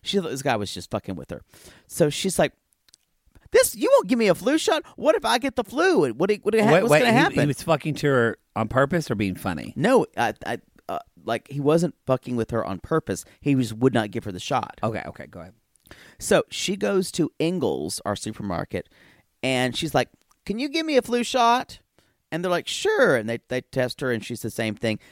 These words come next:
Speaker 1: They give her a flu shot. She goes back to C V S to tell the man. <laughs> She, she said,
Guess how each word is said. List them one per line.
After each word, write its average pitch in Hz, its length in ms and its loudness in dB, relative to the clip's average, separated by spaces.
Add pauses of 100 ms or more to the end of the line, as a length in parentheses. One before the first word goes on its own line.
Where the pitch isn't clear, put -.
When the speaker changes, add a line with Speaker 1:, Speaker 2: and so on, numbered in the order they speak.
(120)
Speaker 1:
They 131 80 0
give 156 180 0
her 160 80 2
a 139 60 2
flu 160 200 0
shot. 139 300 0 (240)
She - 320 -2
goes 202 420 4 (140)
back 165 960 0
to 269 300 4
C 208 260 0
V 160 220 4
S 135 320 2 (280)
to 202 180 -2 (100)
tell 320 680 4
the 156 160 -2
man. 98 640 -8
<laughs> - 60 -20 (640)
She, - 200 -8 (800)
she - 260 -4
said, 226 260 0